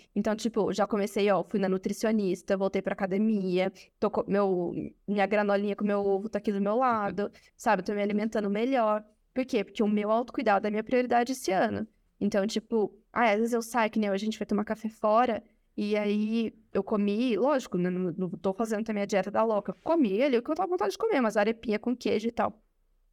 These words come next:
E aí tinha um chocolate, que ele era um chocolate quente com marshmallow.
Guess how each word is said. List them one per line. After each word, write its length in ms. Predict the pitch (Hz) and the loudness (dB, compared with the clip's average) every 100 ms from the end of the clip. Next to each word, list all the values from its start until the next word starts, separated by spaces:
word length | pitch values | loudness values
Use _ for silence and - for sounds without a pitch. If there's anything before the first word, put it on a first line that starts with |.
| - | 0
E 80 | 226 | 2
aí 100 | 220 | 2
tinha 160 | - 233 | 2 0
um 60 | |
chocolate, 800 | 240 240 240 208 180 202 - 196 - _ _ _ _ | 0 -2 2 4 2 0 -4 -4 -6 _ _ _ _
que 120 | - | 0
ele 120 | 214 208 | 2 4
era 200 | 196 220 | 2 2
um 40 | |
chocolate 480 | 226 220 202 208 - | -2 0 -2 -2 -4
quente 340 | 208 208 214 | 0 0 0
com 80 | 226 | 0
marshmallow. 880 | 202 214 - 254 214 180 190 185 | 2 0 0 2 2 2 2 0